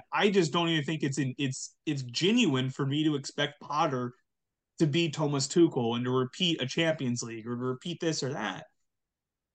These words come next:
Um, I don't think that's a fair conversation to have because the circumstances are completely different,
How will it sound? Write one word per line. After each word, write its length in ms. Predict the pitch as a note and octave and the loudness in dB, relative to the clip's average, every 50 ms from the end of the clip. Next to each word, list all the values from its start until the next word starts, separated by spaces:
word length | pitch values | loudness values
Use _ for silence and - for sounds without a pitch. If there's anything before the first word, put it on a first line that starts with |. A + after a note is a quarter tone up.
| _ | _
Um, 580 | - C#3+ B2+ B2 B2 A#2+ A#2 A2 A2+ A2 G#2+ - - _ _ _ _ _ _ _ _ _ _ _ _ - - - | -6 -4 -2 -2 -2 -4 -4 -4 -6 -8 -8 -10 -12 _ _ _ _ _ _ _ _ _ _ _ _ -14 -4 2
I 100 | E3 F3 | 4 6
don't 100 | G#3 G#3+ | 6 6
think 80 | F#3+ E3+ | 4 4
that's 160 | D#3 D#3 D#3+ | 0 0 0
a 40 | C#3 | -2
fair 500 | - - D3+ D3 C#3 C#3 C#3 C3+ B2+ A#2+ - - | 2 6 6 8 8 8 6 4 2 0 -4 -4
conversation 680 | - C#3+ C3 B2 A#2+ A#2 - C3 A#2+ A2+ - A2 G#2+ | -2 0 0 0 0 0 0 0 0 -2 -2 -4 -6
to 80 | G#2+ G2+ | -8 -8
have 440 | - - B2+ A2+ A2 G#2 G#2 G#2+ A#2 - | -4 -2 -2 -2 -2 -2 -6 -8 -8 -4
because 320 | - B2+ B2+ C#3+ C3+ B2+ B2+ | -4 0 4 4 4 4 4
the 120 | C#3 C3+ | 2 0
circumstances 640 | C3+ - F3+ F3 F3 E3 C#3 D3 D3+ C#3+ C3+ C3 B2 | 2 2 2 2 2 0 -2 -2 -2 -2 -2 -2 -4
are 80 | B2 | -4
completely 480 | - B2+ A2+ - - C#3 C3+ F2+ G#2 A2+ | -4 -6 -6 -2 2 2 2 2 2 0
different, 460 | A2+ A#2+ C3 B2+ - - _ - - | 0 0 0 0 -2 -6 _ -20 -20